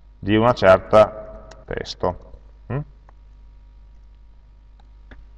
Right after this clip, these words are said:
Eh, vabbè, certa return, allora dico li, list di string,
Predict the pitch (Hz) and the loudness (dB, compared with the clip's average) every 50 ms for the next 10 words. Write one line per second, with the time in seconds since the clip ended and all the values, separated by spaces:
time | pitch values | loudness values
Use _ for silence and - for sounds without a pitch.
0 | - - - - - - - - - - - - - - - - - - - - | -20 -20 -20 -20 -20 -20 -20 -20 -20 -20 -20 -20 -20 -20 -20 -20 -20 -20 -20 -20
1 | - - - - - - - - - - - - - - - - - - - - | -20 -20 -20 -20 -20 -20 -20 -20 -20 -20 -20 -20 -20 -20 -20 -20 -20 -20 -20 -20
2 | - - - - - - - - 98 95 95 95 98 104 113 120 135 156 170 190 | -20 -20 -20 -20 -20 -20 -12 -6 -4 -4 -2 -2 -2 -2 -2 -2 -2 -2 -2 -2
3 | - - - - - - - - - - - - - - - 98 - - - - | -4 -6 -12 -18 -20 -20 -20 -20 -20 -20 -20 -20 -18 -16 -16 -16 -16 -18 -16 -16
4 | - 95 - - 95 104 139 160 - - 147 160 175 180 139 104 98 98 98 98 | -14 -14 -14 -12 -10 -10 -10 -8 -4 0 0 2 2 0 0 -2 2 4 4 6
5 | 95 90 87 87 87 90 95 95 90 - - - 95 95 90 87 85 87 85 85 | 6 4 2 0 -2 -4 -4 -6 -6 -8 -6 -2 0 2 4 4 4 2 2 2
6 | 85 82 82 82 82 80 80 82 82 82 82 82 82 82 82 82 82 80 82 82 | 2 0 0 0 -2 -2 -2 -2 -2 -2 -4 -4 -4 -4 -6 -6 -6 -8 -8 -8
7 | 85 85 85 87 85 85 87 92 90 87 - 90 - - - - - - - - | -10 -10 -12 -12 -12 -10 -10 -10 -10 -10 -12 -18 -20 -20 -20 -20 -20 -20 -20 -20
8 | - - - 113 104 101 101 101 98 - - - - - 85 85 85 - - - | -20 -18 -12 -8 -6 -4 -4 -4 -6 -8 -12 -14 -12 -12 -10 -10 -12 -16 -20 -20
9 | - 101 98 95 - - - 92 92 95 92 90 87 85 82 80 80 | -18 -18 -16 -16 -18 -14 -10 -8 -6 -6 -6 -6 -8 -10 -10 -12 -14